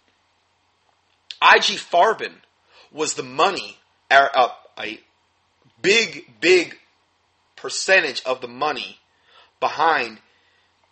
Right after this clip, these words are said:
Hitler that put him into power. I G Farben is also the company that after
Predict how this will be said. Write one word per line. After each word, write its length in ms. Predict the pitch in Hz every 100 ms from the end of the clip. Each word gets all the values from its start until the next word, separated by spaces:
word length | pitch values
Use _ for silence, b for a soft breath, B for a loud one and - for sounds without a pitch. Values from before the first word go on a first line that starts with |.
| _
Hitler 480 | - 151 180 127 104 -
that 140 | 120
put 200 | - 180
him 160 | 147 127
into 360 | 143 147 143 135
power. 520 | - 143 135 110 98 - B B -
I 120 | 196
G 140 | 220
Farben 560 | 190 - 214 202 175 160
is 180 | 151 -
also 500 | 170 190 - 160 160 131
the 120 | 175
company 680 | - 180 - 165 127 127 160 _ _ _ _ _ _ _ _ _ _ _ _ _ _ _ B B B B B -
that 240 | 175 165 -
after 560 | 156 190 - 175 160